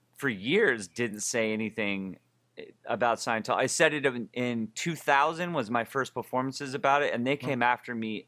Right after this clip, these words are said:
Speaker 1: immediately. And I had such a chip on my shoulder, and I was young, I was scrappy, and, and I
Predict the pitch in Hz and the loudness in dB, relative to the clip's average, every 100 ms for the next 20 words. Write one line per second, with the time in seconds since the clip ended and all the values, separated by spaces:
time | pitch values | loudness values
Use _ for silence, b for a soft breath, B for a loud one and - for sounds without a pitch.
0 | - 101 101 139 151 104 90 95 95 B | -6 -4 0 2 2 2 0 -4 -8 B
1 | B B _ 120 120 113 107 - b b | B B _ 2 2 2 -2 -8 b b
2 | b - 143 123 - - 165 - 120 - | b -2 0 0 0 2 2 0 -4 0
3 | 143 143 123 107 104 - 143 127 110 104 | 0 2 0 0 0 0 2 4 4 2
4 | 101 101 87 113 131 127 113 95 - - | 0 -2 -2 2 2 2 0 0 -2 -4
5 | - 120 117 127 113 92 107 107 104 101 | 2 2 2 -2 -4 -2 -2 -2 -2 -4
6 | 95 - 95 104 98 92 - 113 131 | -6 -8 -10 -8 -6 -8 -4 0 0